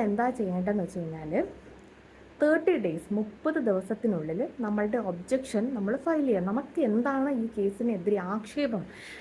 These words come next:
ആ, അല്ലെങ്കിൽ ഒബ്ജക്ഷൻ എന്താണുള്ളത്, അത് നമ്മൾ തേർട്ടി ഡേയ്സിനുള്ളിൽ ഫയൽ ചെയ്യുക. ഇപ്പോൾ കേസിൽ ആ ഒബ്ജക്ഷൻ ഫയൽ ചെയ്യാൻ നമ്മളുടെ ഭാഗത്തൊരു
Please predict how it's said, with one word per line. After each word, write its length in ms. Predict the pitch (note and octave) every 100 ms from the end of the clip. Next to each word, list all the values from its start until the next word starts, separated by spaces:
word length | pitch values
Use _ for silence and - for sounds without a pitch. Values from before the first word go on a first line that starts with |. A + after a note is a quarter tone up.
| - G3+
ആ, 20 | G3 F#3 -
അല്ലെങ്കിൽ 280 | G#3+ A#3+ A#3
ഒബ്ജക്ഷൻ 500 | F#3 F#3 C#4 - A3+ F3+ G3
എന്താണുള്ളത്, 720 | G3+ A3+ A#3 F3+ D#3 D#3+ G3 F#4+ - - - - B3
അത് 120 | C4 G3+
നമ്മൾ 280 | E3+ F3+ F#4+ - - - - G3 -
തേർട്ടി 280 | C4+ C#4 E4 C4+
ഡേയ്സിനുള്ളിൽ 480 | G#3 G#3 F3+ F#3 C#4 D#4
ഫയൽ 220 | E4 C#4+ A#3
ചെയ്യുക. 280 | D3 D3+ - - - - - - C#4+
ഇപ്പോൾ 200 | D4 F4+ F#4 - - -
കേസിൽ 480 | C4 C#4+ D#4 E4+ B3 F#3+ - - - B3+
ആ 20 | A#3+
ഒബ്ജക്ഷൻ 560 | G#3+ G#3+ D4+ D4+ F4 E4+ -
ഫയൽ 320 | A3 G#3 C4 D4+ D4+
ചെയ്യാൻ 320 | A#3 G#3+ G3+ G3+
നമ്മളുടെ 320 | G#3 A3+ B3+ C4
ഭാഗത്തൊരു 460 | G#3+ F#3+ G#3 A#3